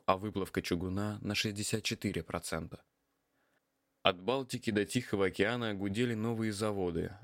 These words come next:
а от чернозёмных степей, давших рекордные девяносто миллионов тонн хлеба,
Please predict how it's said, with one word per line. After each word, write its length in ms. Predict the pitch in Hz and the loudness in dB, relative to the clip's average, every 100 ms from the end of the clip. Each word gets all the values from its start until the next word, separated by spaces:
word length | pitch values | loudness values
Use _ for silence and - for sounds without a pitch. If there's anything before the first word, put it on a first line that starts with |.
| - | -2
а 160 | 90 87 | 0 0
от 100 | 87 | -2
чернозёмных 720 | - 98 92 95 101 95 87 | -4 -2 -2 -2 -2 -2 -4
степей, 640 | - - 87 104 113 110 - - | -4 -4 -2 0 -2 -6 -14 -8
давших 520 | 92 101 95 101 - | -2 -2 0 -2 0
рекордные 460 | 98 101 95 98 | 0 2 0 -2
девяносто 560 | 95 98 95 95 87 - | -2 -2 0 -2 -2 -2
миллионов 400 | 95 92 90 87 | 0 0 -2 -2
тонн 160 | 98 87 | -2 -2
хлеба, 440 | - 92 87 85 | -4 -4 -4 -8